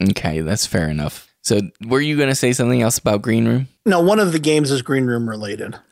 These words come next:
Speaker 1: Oh, okay, cool. Well, that sounds intriguing 'cause they, they were actually playing some pretty fun games on Green Room. <laughs> Like, okay,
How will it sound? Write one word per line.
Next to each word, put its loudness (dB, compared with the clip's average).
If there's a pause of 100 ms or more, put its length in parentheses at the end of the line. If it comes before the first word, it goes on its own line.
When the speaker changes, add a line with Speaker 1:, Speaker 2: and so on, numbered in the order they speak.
(120)
Speaker 1:
Oh, 4
okay, -6
cool. -12 (180)
Well, -8
that 0
sounds -6
intriguing -4
'cause -4
they, 2
they 2
were 4
actually 0
playing -2
some -6
pretty -2
fun -4
games -2
on -2
Green 0
Room. -2
<laughs> -20 (360)
Like, -8 (180)
okay, 0